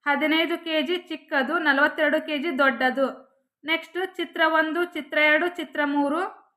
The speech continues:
ಚಿತ್ರ ಒಂದರಲ್ಲಿ ಇರುವ ಗೋಲಿಗಳ ಸಂಖ್ಯೆ ಹನ್ನೆರಡು, ಚಿತ್ರ ಎರಡರಲ್ಲಿರುವ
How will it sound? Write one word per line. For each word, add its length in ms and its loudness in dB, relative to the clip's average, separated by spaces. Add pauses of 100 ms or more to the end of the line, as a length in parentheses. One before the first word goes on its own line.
(280)
ಚಿತ್ರ 280 -2
ಒಂದರಲ್ಲಿ 680 4
ಇರುವ 220 2 (140)
ಗೋಲಿಗಳ 440 4
ಸಂಖ್ಯೆ 400 -2
ಹನ್ನೆರಡು, 580 2 (520)
ಚಿತ್ರ 220 -2
ಎರಡರಲ್ಲಿರುವ 680 4